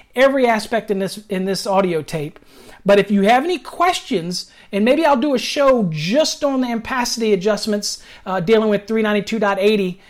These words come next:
uh, when you're dealing with an M C going into a cable tray, uh, for a future show, if you send me an email and you say you want that. If you don't want that, I'm not gonna go into those details, okay?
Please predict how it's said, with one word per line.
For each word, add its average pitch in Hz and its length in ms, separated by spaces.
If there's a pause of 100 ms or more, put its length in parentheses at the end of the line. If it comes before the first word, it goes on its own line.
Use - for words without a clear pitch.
(120)
uh, 185 120
when 196 140
you're 190 80
dealing 214 300
with 196 120
an 196 80
M 202 120
C 208 340
going 196 300
into 196 280
a 175 380
cable 262 300
tray, 151 380 (340)
uh, 185 160
for 247 160
a 202 40
future 240 320
show, 175 400
if 254 220
you 277 140
send 277 280
me 277 120
an 262 80
email 208 380
and 196 100
you 196 60
say - 180
you 196 180
want 196 240
that. - 240 (100)
If 160 120
you 175 80
don't 302 240
want 165 180
that, 196 180
I'm 214 100
not 240 120
gonna 247 120
go 262 180
into 226 120
those 170 160
details, 156 540 (340)
okay? 180 220